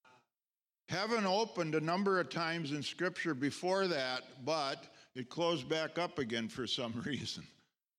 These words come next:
And that's what revival is. It's heaven opening for a temporary period of time, opening over a nation or over a city, and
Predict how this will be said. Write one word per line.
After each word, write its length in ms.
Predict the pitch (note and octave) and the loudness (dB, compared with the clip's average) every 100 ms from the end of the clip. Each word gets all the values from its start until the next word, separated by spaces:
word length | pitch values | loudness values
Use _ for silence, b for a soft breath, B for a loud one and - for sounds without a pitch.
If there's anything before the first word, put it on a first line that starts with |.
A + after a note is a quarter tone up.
| - | -8
And 100 | C3 | -4
that's 220 | E3+ F3+ | -2 0
what 80 | F3+ | 2
revival 680 | D#3+ D#3 D3+ F3+ G3 D#3 A#2+ | 4 4 2 0 0 0 -2
is. 160 | A2+ B2 | -4 -6
It's 180 | A2 | -6
heaven 400 | - F3 F#3 F3 D3 | -2 -2 0 -2 2
opening 580 | E3+ G3 F#3 C#3+ C#3+ C#3 | 2 2 0 -2 -2 -2
for 220 | C#3 C3 | 0 0
a 40 | |
temporary 600 | C3 D#3+ E3+ F3 F3 E3 | 0 -2 -2 0 2 2
period 380 | B2 E3 E3+ D#3+ | 2 0 2 2
of 140 | C#3 | 2
time, 360 | C#3+ E3 F3+ C#3 | 0 -2 0 2
opening 400 | D3 F3+ E3+ D3+ | 0 0 -2 -2
over 300 | D3 C#3 C3+ | -2 0 0
a 20 | |
nation 480 | B2+ D3+ G3+ - C3 | 0 0 0 -2 -4
or 120 | B2+ | -2
over 260 | C#3+ C3+ A#2+ | -2 0 0
a 40 | |
city, 540 | - F3+ G3+ D#3 B2+ C3 B B B B | 0 2 2 2 -2 -6 B B B B
and 360 | A#2 C3 C#3 B2 | -6 -2 -2 -6